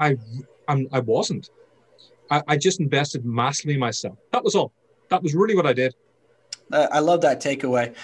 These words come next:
Speaker 2: I had the same experience. I, I think that the personal development is, uh, is key, and a lot of people miss that. And just, you know, an hour a day, how much it can really change the trajectory of your life, you know, feeding yourself some positivity through a book or a podcast and whatnot.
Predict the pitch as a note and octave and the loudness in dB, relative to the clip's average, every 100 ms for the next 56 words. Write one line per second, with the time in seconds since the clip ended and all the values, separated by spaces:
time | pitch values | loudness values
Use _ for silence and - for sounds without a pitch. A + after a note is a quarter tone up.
0 | - - E3 E3 - D3+ C#3+ B2 - C#3 | -10 0 0 0 -2 -4 -4 -6 -4 -2
1 | B2 - C3 A#2+ C3 D3+ C#3 - B2+ B2+ | -2 -4 -4 -4 -4 -6 -6 -4 -6 -4
2 | B2+ - D3+ D3+ C3 B2 B2 A#2+ A#2+ A#2 | -6 -2 -4 -4 -4 -2 -2 -2 -4 -6
3 | A2+ - A2+ G#2+ G#2+ - A2+ - C3+ A2+ | -6 -6 -4 -4 -6 -8 -10 -8 -6 -6
4 | A2+ - - - B2 B2 B2+ B2+ C3+ - | -8 -18 -20 -14 -4 2 2 0 -4 -4
5 | A#2 A#2 A#2+ - A2+ G#2 - A2 G#2+ A2 | -4 -4 -4 -2 -2 -4 -10 -10 -10 -12
6 | - C3 C#3+ - D#3 C#3+ A#2 B2+ B2+ C#3 | -10 -6 -4 -6 -4 -2 -2 -2 0 2
7 | D3 C#3 B2 B2+ B2+ B2+ B2+ B2+ - B2+ | 2 0 0 0 0 -2 -2 -4 -4 -8
8 | A#2+ A#2 B2 A#2+ A#2+ C#3+ C3 B2+ A2 - | -6 -4 -4 -4 -4 -4 -4 -4 -6 -6
9 | A#2 A#2+ A#2 B2+ A2+ A2 A2 A2+ A2+ A2+ | -4 -6 -6 -4 -4 -4 -2 -2 -2 -6
10 | - - - - - B2 A2+ B2+ B2 A2+ | -18 -20 -20 -18 -6 -6 -4 -4 -2 -2
11 | A2+ B2 A#2 - A#2 A#2+ A#2 A2+ B2+ A#2 | -2 -4 -4 -6 0 0 0 -4 -10 -6
12 | A#2 A2+ - B2 A2 A2+ C3 B2+ - G#2+ | -6 -6 -6 -6 -6 -2 -2 -2 -4 -6
13 | G#2+ A#2+ A#2 A#2 A#2+ A2 - A#2 A2+ G#2+ | -4 0 0 -2 -4 -4 -4 -6 -6 -4
14 | A#2 A2 | -4 -4